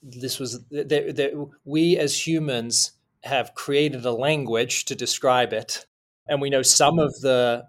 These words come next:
some of, we have some primitive understanding of it, but, like, we've never really been able to handle it. And, and, and the, you know, the transformer architecture and, and, and actually people are using diffusion model architectures to the Baker Lab.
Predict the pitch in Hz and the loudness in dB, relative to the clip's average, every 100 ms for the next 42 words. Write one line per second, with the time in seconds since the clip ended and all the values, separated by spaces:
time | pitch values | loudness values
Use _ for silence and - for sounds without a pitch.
0 | - - - 143 147 127 - - _ _ | -8 -2 0 2 2 0 -4 -14 _ _
1 | _ _ 139 135 123 123 - - 131 123 | _ _ -4 -2 -2 -4 -2 0 -2 -4
2 | - 170 170 135 123 117 - 117 117 113 | 0 2 2 2 0 -2 -2 -2 -4 -4
3 | 110 113 110 _ _ _ - 135 135 139 | -4 -4 -4 _ _ _ -4 0 0 0
4 | 151 175 147 131 165 190 180 156 131 113 | -2 0 0 -2 -2 4 6 6 2 -2
5 | 107 _ _ _ _ _ - 131 120 117 | -6 _ _ _ _ _ -10 -2 -2 -2
6 | 117 117 117 113 117 110 107 110 - 120 | -4 -4 -4 -4 -6 -4 -6 -8 -8 -8
7 | - 123 113 - 120 113 113 _ _ 131 | -6 -8 -8 -8 -10 -10 -14 _ _ -10
8 | 117 113 110 _ _ _ _ _ _ - | -8 -8 -10 _ _ _ _ _ _ -12
9 | 127 104 120 - 120 113 139 131 120 120 | -8 -8 -8 -10 -10 -8 -8 -4 -2 -2
10 | - - 120 - - 113 113 - 123 147 | -4 -6 -6 -6 -4 -4 -4 -10 -4 -2
11 | 165 - 165 - 135 131 147 123 - 127 | -2 -2 -6 -4 -4 -2 -4 -4 -6 -4
12 | 143 147 151 160 160 160 160 170 170 170 | -2 -2 4 6 8 6 4 4 2 4
13 | 170 - 151 131 127 120 135 135 139 135 | -2 0 0 0 -2 -2 -2 0 0 2
14 | 135 135 | 2 0